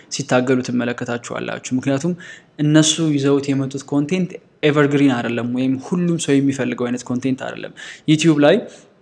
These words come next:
ጉግል ላይ ሄዳችሁ ሃይስት ሲፒኤም ዩቲዩብ ኒሽስ ብላችሁ ሰርች ብታደርጉ የሚመጡላችሁ ኒሾች አሉ። ሃይስት ሲፒኤም የሚባሉት ምንጊዜም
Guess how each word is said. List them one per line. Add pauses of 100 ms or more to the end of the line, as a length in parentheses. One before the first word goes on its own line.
(680)
ጉግል
ላይ
ሄዳችሁ
ሃይስት (240)
ሲፒኤም (680)
ዩቲዩብ
ኒሽስ
ብላችሁ
ሰርች
ብታደርጉ (360)
የሚመጡላችሁ
ኒሾች
አሉ። (340)
ሃይስት
ሲፒኤም
የሚባሉት (760)
ምንጊዜም